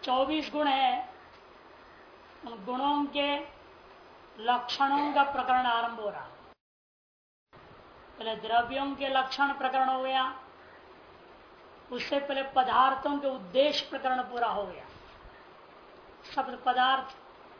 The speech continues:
और प्रत्येक पदार्थ में कौन कितने हैं,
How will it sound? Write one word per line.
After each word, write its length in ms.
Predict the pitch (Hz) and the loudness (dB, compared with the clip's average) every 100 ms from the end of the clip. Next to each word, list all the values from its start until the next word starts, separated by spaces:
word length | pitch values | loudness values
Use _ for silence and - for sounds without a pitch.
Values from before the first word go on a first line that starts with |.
| - - - - - | -20 -20 -20 -14 4
और 180 | 247 262 | 6 6
प्रत्येक 520 | 247 - - 285 269 | 4 -6 -4 -4 -4
पदार्थ 320 | 277 262 254 254 | 0 2 2 0
में 120 | 254 | 0
कौन 260 | 254 262 | 2 2
कितने 320 | 254 262 262 254 | -2 -10 -6 -4
हैं, 420 | 247 254 254 | -2 -2 -4